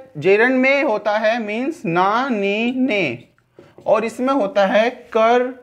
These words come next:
पर, ते हुए, के कारण। तो यहीं पे आप डिफरेंस अब क्रिएट कर लोगे ईजीली। स्मोकिंग, धूम्रपान करना स्वास्थ्य के लिए अच्छा नहीं है, करना, धूम्रपान करना, तो ये डिफरेंस हो गया।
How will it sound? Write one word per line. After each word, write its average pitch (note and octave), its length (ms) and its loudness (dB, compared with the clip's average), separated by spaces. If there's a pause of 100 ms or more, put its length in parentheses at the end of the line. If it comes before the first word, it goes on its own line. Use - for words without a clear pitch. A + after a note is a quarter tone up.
(260)
पर, A3+ 760 0 (600)
ते G#3 180 -2
हुए, C#3+ 380 -4
के G#3+ 480 -4
कारण। C3 500 0 (1000)
तो A3 100 -4
यहीं G#3+ 280 0
पे A3+ 100 0
आप A#3 200 4
डिफरेंस A#3 500 -2
अब A#3 100 0
क्रिएट A3 400 -2
कर F3+ 240 4
लोगे E3 260 0
ईजीली। G3 560 -2 (340)
स्मोकिंग, A#3 580 2
धूम्रपान B3 680 0
करना G3+ 680 -2 (760)
स्वास्थ्य G#3 400 2
के B3+ 180 2
लिए A#3 140 2
अच्छा A3+ 340 -2
नहीं G3 300 -2
है, A3+ 340 -2 (300)
करना, A3 380 2
धूम्रपान A#3+ 680 -2
करना, G#3+ 580 0 (440)
तो F3+ 120 4
ये F#3 200 2
डिफरेंस A#3 460 -4
हो A3+ 120 2
गया। A#3 320 0